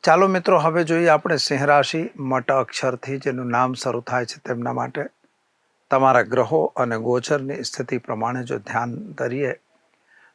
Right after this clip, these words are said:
તો ભાગ્ય તમારું સાથ આપતું હોય એવું લાગે છે અને ભાગ્યાધારિત ગ્રહો તમારા માટે મદદરૂપ થાય એવા સંકેતો આપી રહ્યા છે. શારીરિક જે વ્યાધિ હતી અથવા ચિંતા હતી અથવા ટેન્શન હતું, એમાં તમને રાહત મળશે.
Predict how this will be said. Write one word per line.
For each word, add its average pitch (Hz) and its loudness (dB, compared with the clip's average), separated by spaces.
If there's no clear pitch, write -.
તો 143 2
ભાગ્ય 208 4
તમારું 180 4
સાથ 160 4
આપતું 156 2
હોય 151 2
એવું 139 4
લાગે 135 6
છે 151 0
અને 135 2
ભાગ્યાધારિત 139 2
ગ્રહો 127 0
તમારા 131 2
માટે 127 -2
મદદરૂપ 123 -2
થાય 120 -2
એવા 131 4
સંકેતો 127 -4
આપી 113 -2
રહ્યા - -6
છે. - -14
શારીરિક 196 6
જે 190 2
વ્યાધિ 156 4
હતી 160 2
અથવા 151 2
ચિંતા 131 2
હતી 143 0
અથવા 131 0
ટેન્શન 127 -2
હતું, 135 -4
એમાં 123 -2
તમને 120 -2
રાહત 117 0
મળશે. 135 -6